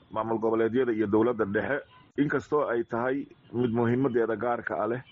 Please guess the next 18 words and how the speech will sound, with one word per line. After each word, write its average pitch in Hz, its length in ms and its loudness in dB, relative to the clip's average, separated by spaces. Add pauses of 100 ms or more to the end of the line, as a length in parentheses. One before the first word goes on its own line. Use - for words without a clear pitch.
(120)
Haddana 147 420 0
waxaa 147 280 -2
ka 180 120 -2
sii 151 180 2
muhiimsan 127 500 2 (280)
go'aamada 120 520 0 (200)
ay 120 160 4
gaarayaan 135 640 -2 (480)
iyo 139 280 12
heshiisyada 127 560 2 (360)
ay 127 140 4
wada 123 200 2
gelayaan 127 600 0 (500)
inay 131 240 0
noqdaan 131 600 -2
kuwa 120 240 -2
dhaxalgal 117 500 -4
ah, 135 180 -4